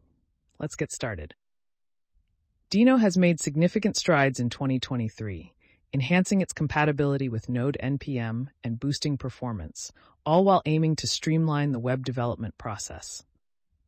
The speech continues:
Noteworthy updates include Deno's newfound understanding of package dot J S O N files, the ability to import Node's built-in modules using Node specifiers, and the stabilization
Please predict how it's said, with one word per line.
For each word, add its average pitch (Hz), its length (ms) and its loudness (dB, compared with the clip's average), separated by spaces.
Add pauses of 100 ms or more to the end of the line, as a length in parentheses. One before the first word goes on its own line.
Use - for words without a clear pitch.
Noteworthy 190 460 4
updates 147 460 4
include 143 360 -2
Deno's 143 380 0
newfound 165 480 2
understanding 143 640 0
of 110 140 -6
package - 560 -4
dot 113 220 -6
J 139 160 0
S 143 120 -4
O 110 100 -6
N 98 100 -8
files, 104 560 -10 (300)
the 143 100 -4
ability 180 460 2
to - 200 -6
import 165 380 2
Node's 147 300 -2
built-in 156 420 0
modules 127 580 -2
using 123 360 -2
Node 120 260 -2
specifiers, 135 1000 -6
and 135 160 -2
the 127 40 -2
stabilization 143 880 2